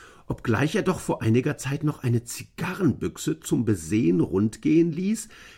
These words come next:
die ihm eine gewisse Dame oder Damen aus Dankbarkeit zum Geschenk gemacht hatten. Doch scheint es mir für heute so ziemlich alles zu sein,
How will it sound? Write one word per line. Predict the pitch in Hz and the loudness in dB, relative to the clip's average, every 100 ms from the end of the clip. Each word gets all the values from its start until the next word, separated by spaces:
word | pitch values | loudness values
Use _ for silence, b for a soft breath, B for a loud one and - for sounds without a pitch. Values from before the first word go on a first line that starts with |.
| B - | B -6
die | 98 | -2
ihm | 92 | -2
eine | 110 123 | 2 2
gewisse | 113 101 113 123 | 2 2 0 -2
Dame | - 80 113 | -2 -2 0
oder | 131 104 | -2 -4
Damen | - - 101 113 | -4 -2 -2 -2
aus | 95 - | -4 -8
Dankbarkeit | 82 95 - 156 151 160 | -8 -6 -6 -6 -6 -8
zum | - 165 160 | -6 -6 -4
Geschenk | 156 - 180 117 | -6 -6 -8 -8
gemacht | 120 117 - - - | -12 -16 -18 -20 -20
hatten. | - - _ _ _ _ _ _ _ b b b b b b b | -20 -20 _ _ _ _ _ _ _ b b b b b b b
Doch | - 160 | -4 0
scheint | 196 220 | 2 0
es | 220 180 | 2 4
mir | 170 | 4
für | 165 123 | 2 0
heute | 98 127 | 0 0
so | 107 | 0
ziemlich | 104 - 92 - - | -2 -4 -6 -8 -6
alles | 175 190 175 - | -4 -4 -6 -8
zu | 147 | -8
sein, | 127 123 120 | -4 -2 -2